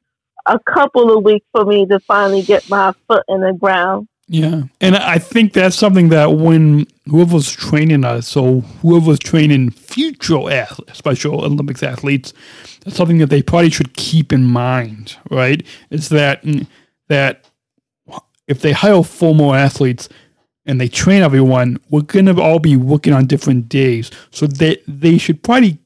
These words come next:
Speaker 2: keep, keep a journal, keep a, keep a notebook of, of who got trained on this, who got trained on that. Do you think that, that, that would h-, better help whoever is training future Special Olympics athletes to work so they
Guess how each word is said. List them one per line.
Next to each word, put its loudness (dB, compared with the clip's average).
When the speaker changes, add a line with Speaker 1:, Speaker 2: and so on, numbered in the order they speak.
Speaker 2:
keep, -4
keep -2
a 2
journal, 0
keep -8
a, -10
keep -6
a 0
notebook 0
of, -2
of -4
who 2
got 0
trained 0
on 0
this, -4
who -4
got -2
trained -2
on -4
that. -8
Do -2
you 0
think 2
that, -2
that, 2
that 0
would 2
h-, -12
better 0
help -6
whoever -2
is -8
training -2
future 0
Special -6
Olympics -10
athletes -6
to 0
work -2
so -2
they -6